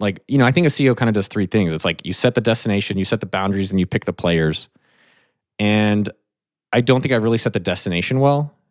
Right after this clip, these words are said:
Um, and so I'm, I'm dialing that in so that then they know the rules of behavior that then they can do whatever the fuck they want within it. But otherwise, it's kinda like, it's like getting a speeding ticket and you never saw the sign.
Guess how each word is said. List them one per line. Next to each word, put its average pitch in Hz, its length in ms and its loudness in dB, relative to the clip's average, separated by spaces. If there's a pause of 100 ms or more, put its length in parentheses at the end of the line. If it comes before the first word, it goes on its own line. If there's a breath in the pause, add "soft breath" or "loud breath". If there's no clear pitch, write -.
(280)
Um, 80 400 -6
and 98 140 -2
so 110 100 0
I'm, 98 220 2
I'm 98 160 0
dialing 92 320 0
that 82 180 0
in 101 160 2
so - 120 -4
that 101 140 2
then 117 140 4
they 110 140 2
know 113 260 4
the 107 100 0
rules 107 600 0 (560 soft breath)
of 107 120 -4
behavior 104 460 2
that 95 200 -2
then 110 260 0
they 120 80 0
can 131 100 0
do 143 60 4
whatever 143 100 4
the 135 80 0
fuck - 200 -2
they 131 80 2
want 135 180 0
within 92 180 -4
it. 76 180 -8 (120)
But 113 80 6
otherwise, 120 320 4
it's 101 80 -10
kinda 117 160 0
like, 110 200 0
it's 127 200 -2
like 175 80 0
getting 175 160 2
a 143 40 2
speeding 139 320 0
ticket 107 240 -2
and 92 60 -4
you 104 60 2
never 110 160 0
saw 110 160 0
the 101 80 0
sign. 104 440 -2